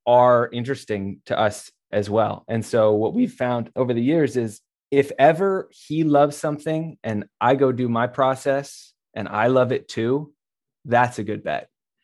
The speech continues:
And I've got a few folks in the event world, the arb world, different worlds, where if that happens and I, we do our independent work the way we do it,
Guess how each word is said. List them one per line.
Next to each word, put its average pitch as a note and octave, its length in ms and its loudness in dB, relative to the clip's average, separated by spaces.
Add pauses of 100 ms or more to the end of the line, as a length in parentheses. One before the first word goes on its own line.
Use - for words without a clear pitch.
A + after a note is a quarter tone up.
(180)
And C#3 120 4
I've D#3 80 2
got F#3 120 8
a E3 40 4
few F#3+ 260 0
folks E3 400 2
in B2+ 140 0
the A#2+ 100 -2
event B2+ 300 -2
world, C3 260 2
the A2 80 -4
arb A#2+ 280 -2
world, A#2+ 360 -6
different B2 280 -10
worlds, A#2+ 420 0
where A2 360 -4
if - 180 -4
that C#3 200 4
happens B2+ 680 -4 (160)
and A2+ 100 -4
I, G#2+ 140 0 (120)
we A#2 180 -4
do A#2+ 200 0
our A#2+ 180 6
independent A#2+ 540 -4
work A#2 320 -2
the A2+ 80 -6
way A2 140 -2
we A#2 180 -6
do G#2+ 200 -2
it, A2+ 200 -4